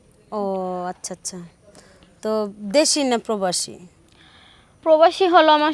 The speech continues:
Speaker 2: সমস্যা নাই, দেশি হলে তো আর কোনো কথাই নাই।
Speaker 1: যেমন দেখা যায়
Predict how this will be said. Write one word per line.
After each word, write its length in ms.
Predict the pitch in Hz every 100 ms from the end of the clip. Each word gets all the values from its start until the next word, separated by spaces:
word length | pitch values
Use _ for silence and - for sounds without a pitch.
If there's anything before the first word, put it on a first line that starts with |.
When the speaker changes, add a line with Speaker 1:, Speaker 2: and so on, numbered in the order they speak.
| 311
Speaker 2:
সমস্যা 320 | 311 302 330 302
নাই, 100 | 311 359 320 269 269
দেশি 180 | 262 285
হলে 260 | 262 247 240
তো 40 |
আর 100 | 233 226
কোনো 120 | 233 226
কথাই 260 | 233 220 208
নাই। 100 | 214 214
Speaker 1:
যেমন 240 | 311 302 294
দেখা 200 | 285 285 269
যায় 200 | 262